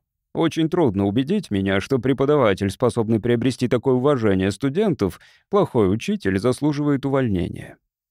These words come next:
"Насколько я понимаю", сказал Поль, "увольнение явилось следствием разногласий между профессором Фарресом и профессором Дандриком относительно эксперимента, который они вместе проводили?"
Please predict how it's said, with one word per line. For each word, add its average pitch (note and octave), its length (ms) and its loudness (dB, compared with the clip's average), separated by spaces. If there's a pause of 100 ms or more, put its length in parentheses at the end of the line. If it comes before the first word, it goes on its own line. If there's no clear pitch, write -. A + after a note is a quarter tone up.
(280)
"Насколько C3 500 -2
я A#2+ 200 2
понимаю", A2+ 720 0
сказал A#2 460 -2
Поль, F3+ 340 -4 (140)
"увольнение A#2+ 580 0
явилось A2+ 400 0
следствием A2+ 480 -2
разногласий A#2+ 680 0
между G2+ 320 0
профессором A2+ 640 0
Фарресом A2+ 500 0
и - 20 -8
профессором A#2+ 560 -2
Дандриком F#2 540 0
относительно F#2+ 800 -4
эксперимента, G#2 840 -2
который G#2 340 -2
они G#2 120 0
вместе A2+ 320 -2
проводили?" C#3+ 580 -2